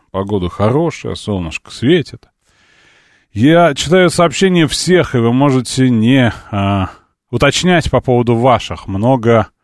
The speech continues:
много сообщений, а мои сообщения, а мои, а меня видно. Всех, всех вижу, всех.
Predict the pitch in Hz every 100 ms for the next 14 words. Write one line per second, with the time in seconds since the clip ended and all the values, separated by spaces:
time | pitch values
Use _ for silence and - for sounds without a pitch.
0 | _ _ _ 104 123 120 98 - 95 -
1 | 107 92 117 127 101 - 85 - - 95
2 | 92 135 135 123 104 98 _ _ - -
3 | 117 131 117 101 95 117 98 85 - 160
4 | 156 - - _ - 196 190 147 117 80
5 | - 151 147